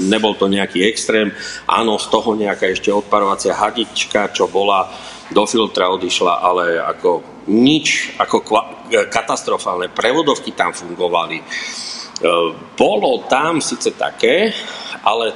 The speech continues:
to skôr vedeli mechanici, jak ľudia,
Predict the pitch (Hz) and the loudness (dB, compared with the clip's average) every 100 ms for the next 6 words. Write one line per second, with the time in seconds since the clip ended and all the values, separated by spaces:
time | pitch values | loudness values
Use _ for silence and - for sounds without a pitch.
0 | - 110 110 107 98 82 - - - 107 | 0 2 2 2 0 -2 -8 -6 0 2
1 | 92 117 123 101 90 - 135 127 - 127 | 2 0 0 0 -4 -4 -4 -2 0 0
2 | 120 123 120 127 | 0 -2 2 2